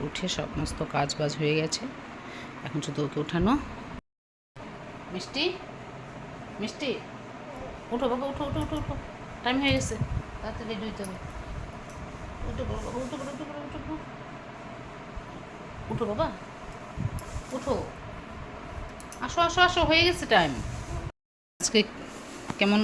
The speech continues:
আনন্দ লাগছে মনটা? গুড মর্নিং বলো, আসো, আসো।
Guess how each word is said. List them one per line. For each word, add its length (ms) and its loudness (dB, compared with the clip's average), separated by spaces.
আনন্দ 280 8
লাগছে 360 8
মনটা? 300 10
গুড 160 8
মর্নিং 300 12
বলো, 220 12
আসো, 200 2
আসো। 240 6